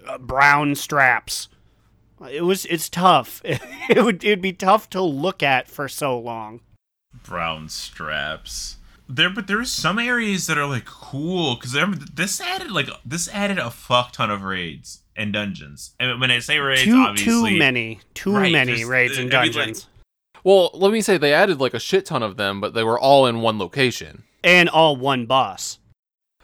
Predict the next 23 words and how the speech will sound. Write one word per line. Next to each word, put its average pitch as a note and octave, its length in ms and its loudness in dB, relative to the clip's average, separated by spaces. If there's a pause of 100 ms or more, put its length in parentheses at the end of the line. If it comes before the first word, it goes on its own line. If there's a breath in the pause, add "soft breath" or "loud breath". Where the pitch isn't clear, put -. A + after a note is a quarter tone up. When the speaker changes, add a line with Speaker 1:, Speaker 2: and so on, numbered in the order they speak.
(100)
Speaker 3:
And, G3 260 6
like, G#3 300 4
I A3 160 -2
know, A#2+ 400 2
like, C#3 400 0 (880 soft breath)
because G3+ 460 2
this - 260 -4
s-, C3 160 -8
seems D3+ 380 -4
to B2 60 -12
be B2 120 0
almost A2+ 260 -4
everyone's A2 400 -2
favorite, A#2 340 0
I A#2 140 0
kind A#2 540 -6
of F3 100 -4
want F#3 320 -2
to G3+ 480 0 (240)
try F3+ 300 4
it F#3 80 0
out, F#3 440 0
but C#3+ 360 -2